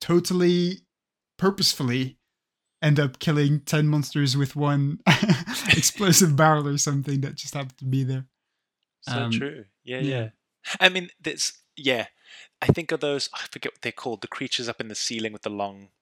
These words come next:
Speaker 1: Oh,
Speaker 2: gooey
Speaker 1: yeah, yeah,
Speaker 2: tongue
Speaker 1: yeah.
Speaker 2: things.
Speaker 1: I
Speaker 2: Man,
Speaker 1: don't
Speaker 2: I
Speaker 1: know
Speaker 2: hate
Speaker 1: their
Speaker 2: those
Speaker 1: name,
Speaker 2: things.
Speaker 1: but yeah, they're pretty
Speaker 2: Um,
Speaker 1: scary.
Speaker 2: I know there's
Speaker 1: <laughs>
Speaker 2: ways to, like, oh, you, if you think ahead, you can deal with them by, you know,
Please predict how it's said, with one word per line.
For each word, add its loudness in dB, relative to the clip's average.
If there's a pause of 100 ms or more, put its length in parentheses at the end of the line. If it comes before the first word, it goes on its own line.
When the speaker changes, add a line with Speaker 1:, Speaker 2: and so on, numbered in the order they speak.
(180)
Speaker 1:
Oh, -2
Speaker 2:
gooey 2
Speaker 1:
yeah, 2
yeah, 0
Speaker 2:
tongue -2
Speaker 1:
yeah. -8
Speaker 2:
things. -14
Speaker 1:
I -8
Speaker 2:
Man, 0
Speaker 1:
don't 2
Speaker 2:
I 2
Speaker 1:
know 4
Speaker 2:
hate 2
Speaker 1:
their 0
Speaker 2:
those 2
Speaker 1:
name, 0 (140)
Speaker 2:
things. -6
Speaker 1:
but -6
yeah, -6 (280)
they're 0
pretty 0
Speaker 2:
Um, 2
Speaker 1:
scary. -4 (220)
Speaker 2:
I 0
know 8
there's 8
Speaker 1:
<laughs> 8
Speaker 2:
ways 4
to, 0
like, 2
oh, -4
you, -10
if -10
you -12
think -10
ahead, -6
you -14
can -14
deal -6
with -12
them -4
by, -4 (340)
you -14
know, -10